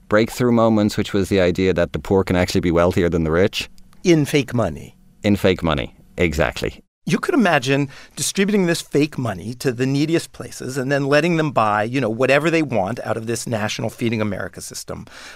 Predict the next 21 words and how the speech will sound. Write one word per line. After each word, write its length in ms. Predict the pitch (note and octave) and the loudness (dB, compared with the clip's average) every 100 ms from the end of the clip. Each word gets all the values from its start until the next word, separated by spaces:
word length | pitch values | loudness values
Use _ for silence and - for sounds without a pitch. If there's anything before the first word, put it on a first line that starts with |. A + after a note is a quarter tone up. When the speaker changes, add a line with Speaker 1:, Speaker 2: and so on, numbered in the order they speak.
| - | 2
Speaker 2:
But 180 | - - | 2 4
you 100 | B3+ | 2
still 220 | - E4 | 2 2
have 140 | E4 | 2
to 80 | E4 | 0
solve 300 | - G#3+ G#3 | 0 2 0
all 180 | - F#3+ | 0 -2
these 220 | G#3+ F3 - | -2 -2 -2
other 220 | D#3 F3 | 0 0
problems. 640 | - C#3+ E3 E2+ - - | -2 -4 -2 -4 -12 -6
You 60 | G3+ | 0
know, 160 | C3 A#2+ - - | 0 -2 -12 -4
what 160 | F#3+ G#3+ | 0 0
should 220 | B3+ G3+ | 0 -2
prices 500 | - F#3+ B3+ C#3+ - | 2 2 2 -2 -4
be 240 | - G#2 | -6 -6
in 120 | B2 B2+ | -4 -4
this 200 | A#2 - | -4 -4
new 140 | A2+ | -4
fake 300 | - A2+ - | -4 -6 -6
money? 300 | G#2 G2 - | -12 -12 -16